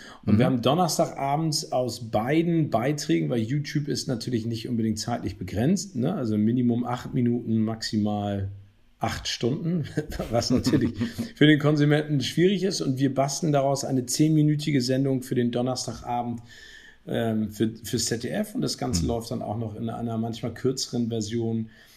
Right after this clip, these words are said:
Speaker 1: zusätzlich auch noch auf Z D F Neo. Wir versorgen die ganzen Social-Media-Kanäle des Z-D-F-Universums.
Speaker 2: Super.
Speaker 1: Und das läuft momentan wirklich ganz gut.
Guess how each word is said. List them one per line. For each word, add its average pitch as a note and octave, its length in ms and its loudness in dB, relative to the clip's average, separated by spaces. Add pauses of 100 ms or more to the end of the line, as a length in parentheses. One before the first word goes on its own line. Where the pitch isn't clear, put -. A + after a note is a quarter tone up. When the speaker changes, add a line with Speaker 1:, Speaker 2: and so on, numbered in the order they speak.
(220)
Speaker 1:
zusätzlich A#2 560 -4
auch G2+ 180 -6
noch G2+ 160 -6
auf G2+ 180 -8
Z - 220 -4
D A#2 80 -6
F G2 140 -6
Neo. C#3+ 360 4
Wir C3 100 -4
versorgen A#2+ 360 0
die A#2 60 0
ganzen A2+ 300 -4
Social-Media-Kanäle A#2+ 1040 0
des A2 180 -4
Z-D-F-Universums. B2+ 1300 -2 (600)
Speaker 2:
Super. F#2 300 -4 (100)
Speaker 1:
Und E3+ 100 4
das C#3+ 180 4
läuft B2+ 320 2
momentan C#3+ 440 0
wirklich B2+ 220 -6
ganz B2+ 200 -6
gut. - 220 -8